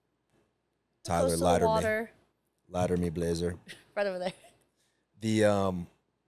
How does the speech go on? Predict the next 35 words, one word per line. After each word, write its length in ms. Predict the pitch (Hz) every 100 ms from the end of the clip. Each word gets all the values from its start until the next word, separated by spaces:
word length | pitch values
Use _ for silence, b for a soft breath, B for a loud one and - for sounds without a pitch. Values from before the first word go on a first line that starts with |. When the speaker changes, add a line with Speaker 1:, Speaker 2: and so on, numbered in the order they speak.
| _ _ -
Speaker 1:
that's 240 | 110 139
the 80 | 135
thing 220 | - 117
about 240 | 113 104 98
Orlando. 560 | 92 90 92 92 90
Like, 340 | 87 90 87 - -
I 480 | 101 107 107 113 117
could 280 | - 113 95
never 500 | 90 90 92 92 90
do 240 | 78 85 85
Orlando. 760 | 78 78 78 78 76 73 76 - -
And, 180 | 101 107
and 100 | 110
I'm 140 | 110 117
not 220 | 139 151
just 160 | 147 -
saying 240 | 107 110
that 200 | 104 104
'cause 140 | -
I'm 140 | 90 98
a 40 |
Tampa 360 | 104 85 82 73
guy. 360 | 73 73 73 71
Speaker 2:
Right. 380 | 170 160 147 - B B B B
Speaker 1:
Orlando 520 | - 113 110 123 156
to 100 | 165
me 180 | 117 107
is 160 | 113 101
just 300 | 98 85 -
tourist, 680 | - 120 123 135 135 - -
traffic, 640 | - 117 107 - 98 90 - _
concrete, 840 | - 113 110 107 - 104 98 95 185
Speaker 2:
Yeah. 360 | 175 170 165 151
Speaker 1:
cars, 680 | 117 110 107 104 101 - - 117
like, 400 | 107 98 -